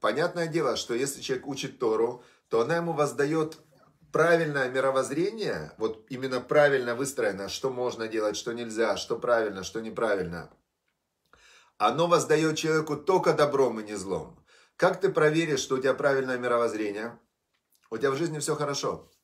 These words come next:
Если ты, э, у тебя в жизни что-то не ладится,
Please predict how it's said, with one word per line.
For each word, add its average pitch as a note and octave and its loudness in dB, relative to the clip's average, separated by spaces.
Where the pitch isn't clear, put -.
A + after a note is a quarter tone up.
Если E3 2
ты, D#3+ -2
э, A2 2
у B2+ -8
тебя C#3+ 4
в C#3 -4
жизни D3+ -2
что-то D#3+ 0
не D#3 0
ладится, B2+ -2